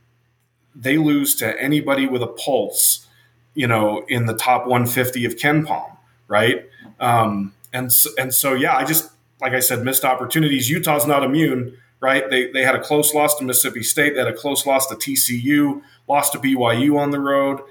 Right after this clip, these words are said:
Um, the league has gotta start getting these games if folks are gonna take 'em seriously and if they're gonna be one of these four, five, six bid leagues, you know, heading into March.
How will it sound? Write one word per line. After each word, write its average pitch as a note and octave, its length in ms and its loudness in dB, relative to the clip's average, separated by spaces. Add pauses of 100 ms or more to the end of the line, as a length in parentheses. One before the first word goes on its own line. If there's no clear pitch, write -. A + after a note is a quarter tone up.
(360)
Um, A#2 540 0 (440)
the C#3+ 200 0
league F#3 340 2
has D#3 180 2
gotta D3 240 2
start B2+ 340 0
getting A2+ 280 0
these G#2 200 -6
games F2+ 560 -6 (280)
if A#2 180 4
folks - 520 0
are A#2+ 60 -4
gonna A2+ 160 -4
take A#2 220 0
'em G#2+ 100 -6
seriously A2+ 760 0 (220)
and C3 100 -2
if B2+ 80 -4
they're C3 100 -2
gonna B2+ 200 2
be C#3 140 2
one C3 140 2
of A#2 60 0
these A2+ 240 -2
four, C3 240 -2
five, A#2 320 0
six - 320 0
bid A2 460 -6 (120)
leagues, A2+ 720 -2
you A#2+ 100 -10
know, G2 160 -6
heading A2 260 -4
into G#2 140 -2
March. - 480 -6